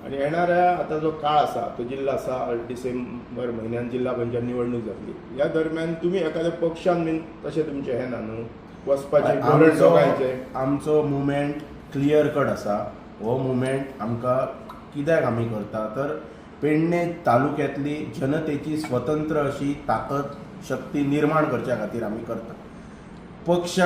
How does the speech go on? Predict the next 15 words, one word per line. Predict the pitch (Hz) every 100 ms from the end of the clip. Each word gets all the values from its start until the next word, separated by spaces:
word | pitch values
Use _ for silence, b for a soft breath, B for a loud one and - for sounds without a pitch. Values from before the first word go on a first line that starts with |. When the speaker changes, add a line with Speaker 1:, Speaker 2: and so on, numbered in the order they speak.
| 175 180 175 -
Speaker 2:
कोण | 165 170 175
कोणाक | 151 151 151
खंयचो | 127 117 147
पक्ष | 147 143 - 151
अप्रोच | 135 135 143 127
जातलो | 123 117 123 127 127 127 - 131
हे | 135
कालांतरचे | - 117 131 135 131 117 123
गजाली. | 120 110 101 98 110
आयज | 139 156 - - - - - - - - - - - - -
पेडणे | 151 156 180 190
तालुक्यान | 180 139 156 170 170 170 165
विदाउट | 147 156 175 180
पक्ष | 175 175 165 -
जिखलेले | 165 143 147 160 160 170 175 175